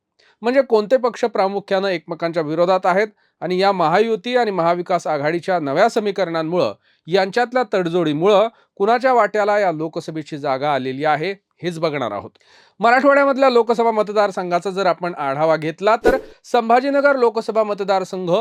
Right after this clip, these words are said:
त्यानंतर बीड, धाराशिव, जालना, हिंगोली, लातूर, परभणी आणि नांदेड अशा लोकसभा मतदारसंघांचा समावेश होतो. म्हणजेच मराठवाड्यात हे एकूण आठ लोकसभा मतदारसंघ आहेत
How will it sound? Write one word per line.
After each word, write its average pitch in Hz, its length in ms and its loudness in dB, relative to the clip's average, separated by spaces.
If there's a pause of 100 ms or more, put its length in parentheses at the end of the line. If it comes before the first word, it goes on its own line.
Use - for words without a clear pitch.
(120)
त्यानंतर 160 460 -4
बीड, 185 380 -6 (180)
धाराशिव, 175 720 -2 (160)
जालना, 180 400 0 (360)
हिंगोली, 247 480 2
लातूर, 233 440 0 (100)
परभणी 185 440 -2
आणि 175 180 -2
नांदेड 170 400 -2
अशा 143 260 -4
लोकसभा 156 460 -6
मतदारसंघांचा 147 840 -4
समावेश 143 440 -2
होतो. 196 320 2 (340)
म्हणजेच 220 300 2
मराठवाड्यात 226 600 2
हे 226 80 0 (160)
एकूण 196 240 -2 (140)
आठ 160 280 2 (220)
लोकसभा 175 440 -2
मतदारसंघ 220 560 0
आहेत 190 240 4